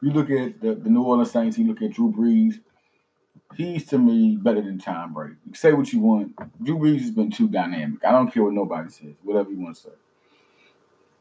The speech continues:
Um, you give Drew Brees the same coach.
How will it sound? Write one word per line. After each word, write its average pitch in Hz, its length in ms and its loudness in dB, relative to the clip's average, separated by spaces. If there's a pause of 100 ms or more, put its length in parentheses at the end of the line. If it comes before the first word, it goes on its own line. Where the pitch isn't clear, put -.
(1500)
Um, 87 200 -6
you 123 160 6
give 131 280 6
Drew 135 160 6
Brees 131 340 4
the 110 80 0
same 117 460 6
coach. - 420 0